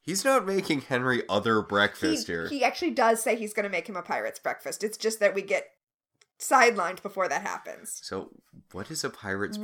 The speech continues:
Speaker 1: breakfast?
Speaker 2: is a pirate's breakfast?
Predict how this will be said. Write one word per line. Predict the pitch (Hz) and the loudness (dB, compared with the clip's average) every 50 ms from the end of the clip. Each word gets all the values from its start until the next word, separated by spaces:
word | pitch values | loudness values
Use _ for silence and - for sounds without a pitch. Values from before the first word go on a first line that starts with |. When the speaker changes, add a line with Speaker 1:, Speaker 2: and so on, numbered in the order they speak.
| 220 220 | 6 10
Speaker 1:
breakfast? | 226 233 247 294 370 403 - - - - | 12 12 12 12 8 6 4 0 -6 -4
Speaker 2:
is | 277 359 330 247 220 | -2 -2 0 2 2
a | 220 202 185 - - - | 4 4 4 2 0 -8
pirate's | - - - 262 277 277 294 294 311 302 294 302 294 302 294 - - - | -16 -8 4 6 8 8 8 8 4 2 2 2 2 0 0 -4 -8 -8
breakfast? | 226 208 - - 220 214 226 247 254 277 - - - - - 196 175 131 - - - - - - - - - - - - | -8 -12 -16 -16 -6 0 4 4 4 4 2 -2 -12 4 4 6 6 6 2 -2 -6 -8 -12 -14 -14 -18 -20 -14 -14 -14